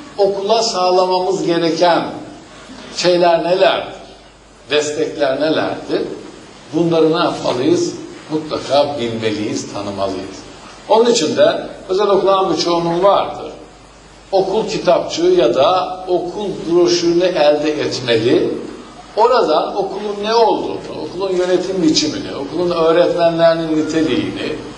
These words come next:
okuldaki etkinliklerin niteliğini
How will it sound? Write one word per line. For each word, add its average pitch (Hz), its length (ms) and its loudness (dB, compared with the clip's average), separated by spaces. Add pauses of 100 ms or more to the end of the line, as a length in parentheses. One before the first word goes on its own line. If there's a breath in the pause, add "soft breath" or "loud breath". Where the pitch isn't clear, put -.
(160)
okuldaki 208 500 2
etkinliklerin 190 1040 0
niteliğini 175 920 4